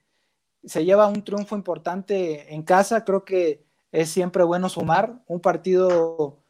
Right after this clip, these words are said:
creo que estuvo para cualquiera, contra el Puebla del Arcamón, que sigue, eh, mostrándonos y dejándonos muy buenas cosas en la cancha, buenas impresiones, la flexibilidad, eh, en las formaciones. Y de Solari,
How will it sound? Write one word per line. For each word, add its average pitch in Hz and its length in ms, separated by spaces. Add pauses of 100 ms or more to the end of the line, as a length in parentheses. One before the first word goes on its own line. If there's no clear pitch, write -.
(260)
creo 180 180
que 202 80
estuvo 190 340
para 156 220
cualquiera, 175 560
contra 156 280
el 147 80
Puebla 170 260
del 160 160
Arcamón, 147 480
que 160 160
sigue, 170 580 (400)
eh, 143 240 (220)
mostrándonos 190 920
y 170 80
dejándonos 175 540
muy 190 160
buenas 202 260
cosas 175 300
en 160 80
la 135 80
cancha, 160 340
buenas 165 300
impresiones, 170 760
la 135 140
flexibilidad, 151 880 (380)
eh, 160 200
en 156 100
las 139 160
formaciones. 175 720 (320)
Y 165 140
de 165 100
Solari, 196 920